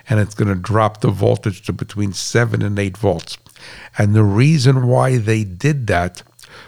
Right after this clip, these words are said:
was to increase the lifespan of the breakers, because if you are full, if you are feeding full battery voltage through the breaker points, it was not going to affect the rubbing block, but it would affect, affect the two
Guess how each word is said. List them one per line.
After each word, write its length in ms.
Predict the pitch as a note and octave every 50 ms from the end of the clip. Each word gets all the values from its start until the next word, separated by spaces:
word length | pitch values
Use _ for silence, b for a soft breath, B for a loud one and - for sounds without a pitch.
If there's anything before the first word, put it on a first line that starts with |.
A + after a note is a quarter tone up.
| B B B
was 200 | G#2 G#2 F#2 G2+
to 240 | - - F2+ F#2 - -
increase 880 | - D3 C#3 C#3 C#3+ C#3+ C3 - - - - B2 C3 C3+ C#3 A#2+ -
the 260 | - _ - A2 G2+ F#2+
lifespan 1120 | F#2+ G2+ G2+ G2+ G2+ G2+ B2 C#3 B2 - - - - - - - G#2 G#2+ A2 G#2+ A2+ A2+
of 220 | G#2+ G#2 F#2 F#2+ F#2
the 100 | G2 F#2+
breakers, 840 | F#2+ F#2+ - - G2+ G2+ G#2+ G#2+ G#2 - - D#2 - - - - - B B B B B B B B
because 440 | - A2+ F#2+ - G2+ G2+ F#2 - -
if 120 | F#2+ E2+
you 160 | G2+ G#2 G#2
are 60 | G2+ F2+
full, 340 | - - - G2+ G2+ G2 - - -
if 200 | - - - -
you 120 | - G#2+ G2+
are 40 |
feeding 420 | F2+ - - - A2 G#2 G#2+ G2+ F2
full 420 | - - - - - C#3 F#3 F3
battery 520 | C3 A2 - A#2+ A#2 B2+ B2 B2+ B2+ B2 A2
voltage 600 | G2 F#2 A2+ A#2+ B2 B2 - G2 E2+ E2+ - - B B B B B B B
through 240 | B - - A2 A2+
the 120 | A2 A2+
breaker 480 | G#2 G2+ - - A#2 B2+ B2+ - - A2
points, 420 | G#2+ - - - G2 F#2+ F2+ -
it 160 | - F#2+ F#2 F#2+
was 200 | G2+ F#2+ E2 F2
not 380 | F#2+ G2+ A2 A#2+ C3 B2+ -
going 360 | - G#2+ G2+ A2+ A#2+ A#2 G#2+ G#2
to 300 | - - G2+ G2+ - -
affect 500 | G2 - - - A#2+ A2 - - - -
the 80 | F#2
rubbing 560 | E2+ D#2+ D#2+ F#2+ C#3+ G3+ F#3 F#3 D#3+ B2 G2 F2
block, 440 | E2+ F2 F2+ F2+ G2 - - - B B B B B B B B -
but 140 | - G#2 G2+
it 20 |
would 180 | G2+ G#2 G#2 F#2+
affect, 440 | - - - - A#2+ A2 - - -
affect 560 | - D3+ A2 - - - - A2 - - -
the 80 | - F#2+
two 280 | - - - B2+ A#2